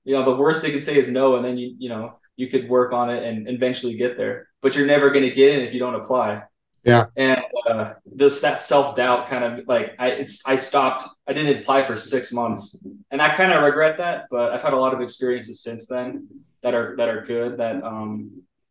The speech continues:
Speaker 1: kind of kickstarted my career in ways I, I didn't foresee. Um,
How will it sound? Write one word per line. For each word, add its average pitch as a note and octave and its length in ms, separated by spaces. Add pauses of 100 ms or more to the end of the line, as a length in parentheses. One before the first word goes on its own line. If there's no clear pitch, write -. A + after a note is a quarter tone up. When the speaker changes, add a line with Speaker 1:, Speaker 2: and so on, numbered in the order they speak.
(500)
Speaker 1:
kind D3+ 160
of C#3 80 (140)
kickstarted B2+ 480
my A#2+ 100
career A#2+ 240
in A2+ 120
ways A2+ 260
I, A2+ 100
I A#2 120
didn't A2+ 260
foresee. A#2 580 (560)
Um, A#2 600